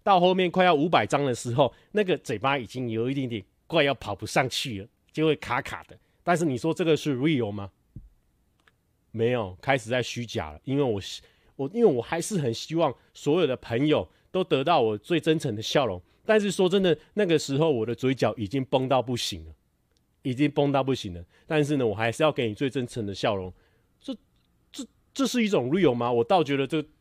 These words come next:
这没办法啊，对啊。所以我就说，最，在每个位置，你每个时间，你每个年龄，你就是不会有真的 real。你在镜头前面，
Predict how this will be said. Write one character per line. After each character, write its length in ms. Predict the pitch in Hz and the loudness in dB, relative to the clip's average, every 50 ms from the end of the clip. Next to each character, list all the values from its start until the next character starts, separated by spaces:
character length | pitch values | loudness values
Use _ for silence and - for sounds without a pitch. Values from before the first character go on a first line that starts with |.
| _ - | _ -4
这 100 | 196 180 | -2 0
没 140 | 139 123 | 0 0
办 180 | 117 151 147 131 | 2 2 0 2
法 300 | 110 - 87 82 80 80 | 0 -4 -6 -6 -6 -10
啊， 60 | 90 | -8
对 120 | - 127 117 | -4 -2 -2
啊。 120 | 110 107 | -2 0
所 120 | - 160 | 0 0
以 120 | 165 147 - - _ _ _ _ _ _ _ | -2 -2 -2 -6 _ _ _ _ _ _ _
我 120 | - 143 | -8 -4
就 100 | 139 180 | -4 -2
说， 200 | 190 208 196 190 | 0 0 0 0
最， 260 | 165 - - 262 220 | -2 -2 2 2 2
在 160 | - - 254 190 | 2 2 0 -2
每 220 | 135 120 117 107 | 0 -2 -2 -4
个 80 | 110 143 | -2 0
位 180 | 170 175 143 | 0 0 0
置， 160 | 113 - 117 | -2 -4 -6
你 60 | 107 135 | -6 -2
每 180 | 175 190 143 | -2 -2 -2
个 80 | 107 117 | -2 -4
时 180 | - - 131 | -8 -8 -8
间， 200 | 117 123 160 160 | -6 -4 -2 0
你 80 | 160 143 | 2 2
每 160 | 151 160 113 | 2 0 0
个 100 | - 110 | -2 -4
年 240 | 104 101 101 117 147 | -6 -6 -6 -4 -4
龄， 160 | 143 113 101 | -4 -6 -6
你 140 | 104 107 101 | -6 -6 -4
就 120 | - 170 | -4 -4
是 120 | 151 160 160 | -4 -4 -6
不 180 | 131 - 127 | -8 -6 -6
会 160 | 123 156 160 123 | -2 0 0 0
有 160 | 107 95 - _ _ | 0 -2 -6 _ _
真 160 | - 147 151 | -4 -2 -2
的 120 | 147 127 | -2 -2
real。 320 | 117 135 147 135 117 101 98 | -2 0 0 0 -2 -4 -6
你 60 | 104 | -6
在 120 | - 185 180 | -4 -4 -4
镜 200 | - - 156 123 | -2 -4 -4 -4
头 120 | 117 113 | -4 -6
前 240 | 107 - - 117 113 | -6 -6 -6 -4 -2
面， 160 | 131 139 120 | -2 -2 -2